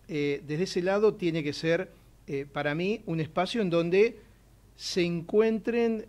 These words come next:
las voces que en otros lugares quizás por ciertos intereses no están, y tiene que ser garantía desde el Estado, no desde el gobierno. El Estado tiene que garantizar que todas las voces estén ahí presentes. Digo, en la, en la cuestión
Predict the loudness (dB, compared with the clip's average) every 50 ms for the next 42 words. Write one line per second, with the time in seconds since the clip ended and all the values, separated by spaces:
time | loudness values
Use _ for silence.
0 | -16 -8 -4 -4 -4 -2 -2 -2 -2 -2 -2 -6 -10 -8 -6 -4 -4 -4 -4 -6
1 | -10 -8 -8 -8 -8 -8 -8 -6 -4 -2 -2 -2 -2 -4 -6 -10 -10 -8 -10 -10
2 | -10 -10 -10 -6 -8 -8 -6 -6 -10 -8 -8 -10 -8 -6 -6 -6 -8 -8 -8 -8
3 | -8 -8 -6 -4 -4 -4 -4 -6 -8 -12 -14 -10 -6 -6 -4 -4 -4 -4 -4 -2
4 | -2 0 0 0 0 -2 -4 -4 -4 -2 -2 -2 -4 -6 -6 -4 -2 0 0 0
5 | 0 -4 -4 -4 -4 -4 -4 -6 -10 -10 -6 -4 -2 -2 -2 -4 -4 -6 -8 -8
6 | -8 -10 -10 -10 -10 -12 -12 -14 -18 -20 -20 -20 -18 _ -6 -4 -4 -4 -4 -6
7 | -4 -2 -2 0 0 0 -2 -2 -4 -4 -6 -4 -4 -6 -4 -4 -4 -4 -4 -4
8 | -4 -6 -6 -8 -10 -12 -12 -14 -10 -8 -8 -6 -6 -8 -8 -10 -10 -14 -10 -8
9 | -8 -10 -10 -12 -16 -16 -12 -10 -8 -4 -4 -4 -4 -4 -6 -6 -6 -6 -8 -10
10 | -8 -8 -8 -8 -8 -10 -10 -6 -4 -2 -2 -2